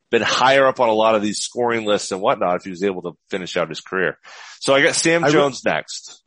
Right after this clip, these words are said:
Speaker 2: Ah, okay.
Speaker 1: He's
Speaker 2: Yeah.
Speaker 1: the scorer. I mean, he's the scorer of those, of the, kind of as Tommy ebbs, Sam's kinda rising as, as the key scorer for those sixties teams.
Speaker 2: Why not Cowens?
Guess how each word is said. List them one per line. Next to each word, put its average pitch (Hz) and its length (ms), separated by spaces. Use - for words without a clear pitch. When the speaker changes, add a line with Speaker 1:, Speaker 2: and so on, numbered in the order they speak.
Speaker 2:
Ah, 113 260
okay. 82 320
Speaker 1:
He's 143 120
Speaker 2:
Yeah. - 40
Speaker 1:
the 160 100
scorer. 98 480
I 110 60
mean, 127 160
he's 151 220
the 151 80
scorer 139 400
of 110 80
those, 117 380
of 110 120
the, - 140
kind 151 160
of 135 60
as 131 120
Tommy 156 460
ebbs, 123 520
Sam's 135 480
kinda 123 240
rising 95 600
as, 85 320
as 92 240
the 98 80
key 120 280
scorer 98 420
for - 160
those 85 240
sixties - 460
teams. 80 400
Speaker 2:
Why 165 140
not 185 240
Cowens? 120 600